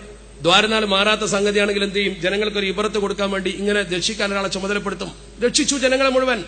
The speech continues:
അത് ജനങ്ങൾ ഭക്ഷിച്ചാൽ എന്താവും? വിഷം തീണ്ടി മരിക്കൂലേ ആൾക്കാർ? ആ പാമ്പിന്റെ വിഷത്തിൽ ഉണ്ടാവൂലേ? ആ ചാപ്പനങ്ങാടി ഉസ്താദ് തന്നെ പറഞ്ഞത് സമത്തയാണ്, ഉറച്ചു നിൽക്കണം എന്ന് പറഞ്ഞത് മറക്കണ്ട. ആ ചാപ്പനങ്ങാടി ഉസ്താദ് എത്ര അനുഭവങ്ങളുണ്ട്.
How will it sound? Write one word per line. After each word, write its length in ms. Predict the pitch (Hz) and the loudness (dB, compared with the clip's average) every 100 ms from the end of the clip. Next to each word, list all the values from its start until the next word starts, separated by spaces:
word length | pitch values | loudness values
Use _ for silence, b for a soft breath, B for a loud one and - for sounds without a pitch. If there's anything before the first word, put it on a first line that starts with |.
| - - - - | -14 -20 -14 -4
അത് 80 | 226 | 0
ജനങ്ങൾ 300 | 226 240 233 | 2 2 0
ഭക്ഷിച്ചാൽ 400 | 214 220 240 226 | -2 -2 -2 -4
എന്താവും? 340 | 220 226 220 - - - - - - - - | -4 -4 -6 -12 -20 -20 -20 -20 -20 -20 -4
വിഷം 260 | 139 220 240 | 2 4 4
തീണ്ടി 200 | 247 247 | 4 6
മരിക്കൂലേ 400 | 220 220 254 233 | 6 4 4 4
ആൾക്കാർ? 280 | 226 240 262 - - - - - - - - - - - - | 4 0 -2 -12 -20 -20 -20 -20 -20 -20 -20 -20 -20 -20 0
ആ 60 | 185 | 2
പാമ്പിന്റെ 400 | 190 220 240 240 | 4 6 6 6
വിഷത്തിൽ 360 | 220 247 247 247 | 6 4 2 2
ഉണ്ടാവൂലേ? 380 | 254 262 147 - - - - - - - - - - - - - - - 156 | 2 0 -4 -10 -18 -20 -20 -20 -20 -20 -20 -20 -20 -20 -20 -20 -20 -4 4
ആ 260 | 233 311 | 8 8
ചാപ്പനങ്ങാടി 680 | 302 208 220 226 247 233 214 | 6 4 2 4 2 4 2
ഉസ്താദ് 260 | 202 214 | 2 0
തന്നെ 120 | 214 208 | 0 0
പറഞ്ഞത് 240 | 202 196 | -2 -2
സമത്തയാണ്, 600 | - 196 208 226 214 202 | 0 0 0 2 4 4
ഉറച്ചു 300 | 185 190 214 | 2 2 2
നിൽക്കണം 220 | 196 185 | 2 2
എന്ന് 120 | 185 | 2
പറഞ്ഞത് 200 | 175 175 | 2 2
മറക്കണ്ട. 300 | 180 180 196 170 123 - - - - - - - - - - - - - 127 | 2 2 0 -2 -6 -14 -20 -20 -20 -20 -20 -14 -14 -14 -20 -20 -20 -10 2
ആ 160 | 202 | 2
ചാപ്പനങ്ങാടി 540 | - 202 208 220 214 208 | 4 2 4 4 4 4
ഉസ്താദ് 280 | 202 185 - | 4 2 2
എത്ര 260 | 170 254 | -2 2
അനുഭവങ്ങളുണ്ട്. 760 | 220 220 240 240 233 220 220 | 2 2 2 2 0 -4 -8